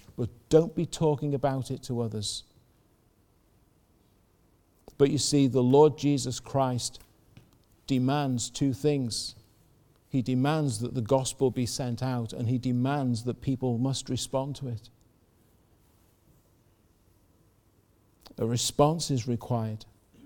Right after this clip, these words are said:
And it's that lack of response that he addresses from verse twenty.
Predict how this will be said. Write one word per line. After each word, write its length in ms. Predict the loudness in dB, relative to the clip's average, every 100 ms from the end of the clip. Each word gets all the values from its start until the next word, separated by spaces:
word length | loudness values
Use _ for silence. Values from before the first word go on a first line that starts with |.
| -20 _ _ _ _ _ _ _ _ _ -4
And 120 | -2
it's 140 | 0
that 240 | 0 0 2
lack 300 | 0 0 -2
of 120 | -2
response 580 | -4 0 0 0 0 -6
that 120 | -4
he 140 | 0
addresses 580 | -2 -2 -4 -4 -6 -6
from 180 | -4 -4
verse 280 | -2 -4 -6
twenty. 520 | -8 -8 -6 -10